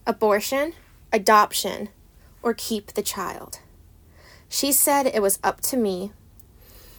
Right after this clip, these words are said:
and that she will support me in any decision that I make. She hadn't told my dad yet. I hadn't talked to Mac, and I felt like I was drowning.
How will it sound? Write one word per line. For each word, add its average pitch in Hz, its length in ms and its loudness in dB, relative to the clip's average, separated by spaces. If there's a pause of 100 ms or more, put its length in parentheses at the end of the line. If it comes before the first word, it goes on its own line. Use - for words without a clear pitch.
(120)
and 233 140 4
that 226 140 4
she - 160 0
will 254 80 0
support 247 420 -2
me 226 140 -2
in 208 80 -2
any 214 240 -2
decision 208 560 0
that 190 160 -2
I 196 120 -2
make. - 460 -10 (880)
She - 240 -2
hadn't 254 400 2
told 247 220 -2
my 233 140 2
dad 190 300 0
yet. 190 260 -8 (380)
I 202 100 2
hadn't 220 400 4
talked - 420 -2
to - 80 -6
Mac, - 500 -8 (680)
and 233 120 2
I 226 120 4
felt 247 300 4
like 226 180 4
I 208 100 2
was 196 160 0
drowning. 190 580 -4